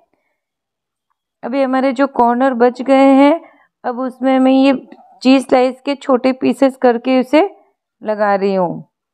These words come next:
जिससे कि ये सर्कल अच्छे से कवर हो सके। अब यहाँ पर मैंने ये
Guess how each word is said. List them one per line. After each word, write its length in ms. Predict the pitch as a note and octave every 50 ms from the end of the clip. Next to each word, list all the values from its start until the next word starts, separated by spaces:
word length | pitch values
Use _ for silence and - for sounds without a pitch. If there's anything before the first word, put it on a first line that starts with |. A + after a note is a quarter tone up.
| _ _ _
जिससे 340 | G#3+ B3 A#3 A#3 - B3+ B3+
कि 120 | B3+ B3+
ये 100 | B3+ C4+
सर्कल 440 | B3+ - C4 A3 G#3+ - B3+ B3+ B3
अच्छे 240 | A#3 G#3+ - A#3+ A#3+
से 180 | - D4+ E4+ F5 - - _ _ _ _ _ _ _ _
कवर 280 | A3+ A3 A3 A3+ A3
हो 160 | A3 A3 G#3 G3+
सके। 360 | G#3 G#3+ G3 - G3 F#3 E3+ - F3 - _ _ _ _ _ _ _ _ _ _
अब 140 | A#3+ A#3 B3
यहाँ 200 | B3 A#3+ A#3 A#3+
पर 80 | C4+ C#4
मैंने 300 | C4+ C4+ C4 C4 C4
ये 60 | C4